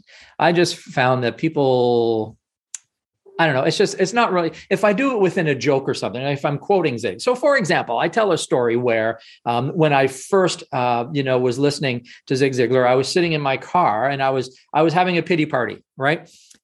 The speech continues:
And, uh, because I had started, I wasn't making any money in playing music. And so I'd started selling vacuum cleaners, and I was sitting in my car. It was February in Canada, which is, like, you know, minus a billion. Uh, and I'm in my car and I'm freezing and I'm having this pity party. And I'm thinking to myself, you know,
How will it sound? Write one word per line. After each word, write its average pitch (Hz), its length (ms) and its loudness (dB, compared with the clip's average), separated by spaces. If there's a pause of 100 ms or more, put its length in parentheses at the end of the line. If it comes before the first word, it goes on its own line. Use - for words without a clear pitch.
And, 139 400 -2
uh, 143 140 -6
because 151 340 0
I 143 80 4
had 143 160 2
started, 151 420 0
I 147 80 0
wasn't 165 300 2
making 160 300 -2
any 143 100 -2
money 139 300 -2
in 127 80 -4
playing 127 240 -2
music. 139 320 0
And 123 100 -8
so 135 140 -2
I'd 131 100 -2
started 151 320 0
selling 135 240 -4
vacuum 127 340 0
cleaners, 113 440 -4
and 135 80 -2
I 123 40 2
was 123 140 -2
sitting 160 200 2
in 147 80 0
my 135 120 2
car. 127 400 0 (220)
It 131 60 4
was 123 140 0
February 151 600 2
in 127 80 -4
Canada, 127 420 -2
which 127 240 -2
is, 120 160 -4
like, 120 200 -4 (260)
you 131 80 -6
know, 120 140 -2
minus 127 400 0
a 131 60 2
billion. 127 520 2 (300)
Uh, 123 200 -2
and 135 140 -2
I'm 151 140 2
in 185 80 2
my 160 120 2
car 135 280 0
and 131 100 -2
I'm 120 100 -8
freezing 143 460 -2
and 131 80 -6
I'm 127 80 -8
having 139 320 -2
this 123 180 -4 (260)
pity 156 200 2
party. 139 380 2
And 135 100 2
I'm 135 80 -2
thinking 160 320 0
to 165 80 0
myself, 147 500 0
you 147 60 -4
know, 135 240 -2